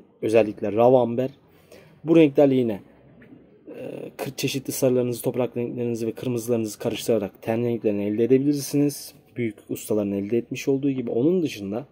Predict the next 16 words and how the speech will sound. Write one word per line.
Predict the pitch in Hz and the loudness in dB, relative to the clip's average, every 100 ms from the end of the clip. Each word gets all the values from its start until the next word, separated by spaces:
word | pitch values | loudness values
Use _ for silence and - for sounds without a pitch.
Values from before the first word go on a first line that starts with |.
| _ _ _ _ _ _ _ _ - | _ _ _ _ _ _ _ _ -18
işte | 131 127 | -4 -4
siyah | - 143 139 135 | 0 4 6 4
nasıl | 127 127 | 2 2
elde | 120 123 | 2 0
edeceğinizi | 120 117 120 113 | -2 -2 0 2
artık | 107 107 - - | 2 0 -8 -6
biliyorsunuz | 123 117 - 107 107 | -4 -4 -6 -10 -8
bu | 113 | -8
video | 113 110 104 | -6 -4 -4
sayesinde. | - 98 95 - 98 101 123 - - - _ _ - | -4 -6 -8 -10 -10 -10 -10 -14 -20 -20 _ _ -6
Viridyan | 120 123 127 117 | -4 0 0 0
yeşili | 113 95 - 104 113 | -2 -4 -6 -4 -2
ve | 107 - _ _ _ _ _ _ 120 | -2 -6 _ _ _ _ _ _ -6
Viridyan | 117 117 123 117 | -4 0 0 0
hue | 107 131 127 | -2 0 0
ve | 113 123 | 0 -2